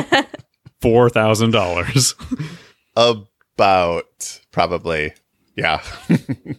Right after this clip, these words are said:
Speaker 3: What was your question, Kitty?
Speaker 1: Um, so for the audio, did you just have that going through the, like, iPad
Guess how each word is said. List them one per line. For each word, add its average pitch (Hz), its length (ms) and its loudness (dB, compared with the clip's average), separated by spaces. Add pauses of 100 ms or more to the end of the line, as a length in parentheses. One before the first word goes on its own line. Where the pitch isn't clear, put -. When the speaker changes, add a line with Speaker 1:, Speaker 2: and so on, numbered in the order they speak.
(640)
Speaker 3:
What 113 100 4
was 117 80 2
your 120 80 -2
question, 143 260 0
Kitty? 160 280 0 (920)
Speaker 1:
Um, 226 340 2
so 254 140 0
for 254 140 2
the 247 100 4
audio, 247 440 4
did 254 180 -2
you 226 80 -4
just 233 160 -4
have 240 160 0
that 208 120 0
going 208 200 -2
through 214 500 -2
the, 226 420 4 (140)
like, 220 400 -2 (100)
iPad 208 720 0